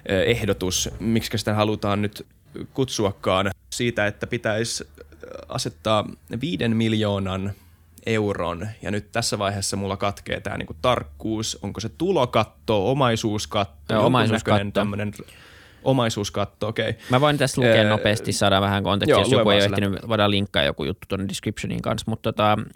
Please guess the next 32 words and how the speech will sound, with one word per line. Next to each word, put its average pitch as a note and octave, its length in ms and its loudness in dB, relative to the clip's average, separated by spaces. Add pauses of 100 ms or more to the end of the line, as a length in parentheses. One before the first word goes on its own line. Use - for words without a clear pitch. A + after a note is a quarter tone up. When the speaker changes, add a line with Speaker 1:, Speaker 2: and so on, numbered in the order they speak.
Speaker 2:
eli A2+ 360 0
tämmönen A#2+ 320 2
lehti, G#2+ 260 2
mä G#2 240 2
otan G2+ 280 0
vaan G2+ 140 2
tästä - 200 -6
poimia F#2+ 260 2
jotain, G2+ 300 0
niin G2+ 140 -2
vasemmisto C3 360 0
nuoret, C#3+ 480 0
kenenkään B2+ 400 0
omaisuus A2 480 -2
ei B2 120 0
saa A2+ 140 0
olla G2+ 120 0
yli F#2+ 160 0
viisi G2 220 -4
miljoonaa - 300 -6
euroa, C#3 440 2
tämmönen A2+ 280 -2
tuli G2 200 -2
eilen. A2+ 360 0 (800)
Ähm, G2 420 4 (320)
ja G2+ 200 0
tota, G2 360 0
vasemmisto B2 300 2
nuoret A2+ 280 -2
vaatii G#2 280 0
varallisuuden G#2 480 -2
verotuksen G#2+ 460 -4